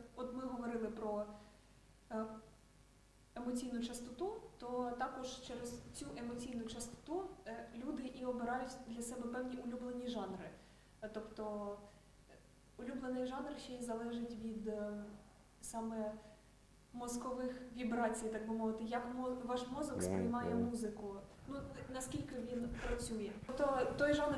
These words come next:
Speaker 1: який ви обираєте, залежить від того, як працює ваш мозок. Якщо ваш мозок більше працює там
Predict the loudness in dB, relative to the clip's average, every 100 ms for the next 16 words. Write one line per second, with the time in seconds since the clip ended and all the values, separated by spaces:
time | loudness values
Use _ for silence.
0 | 4 2 2 6 6 8 8 8 6 4
1 | 4 4 2 2 4 4 4 2 2 2
2 | 4 4 6 6 4 4 2 2 2 2
3 | 2 0 0 2 4 6 6 4 2 2
4 | 4 6 4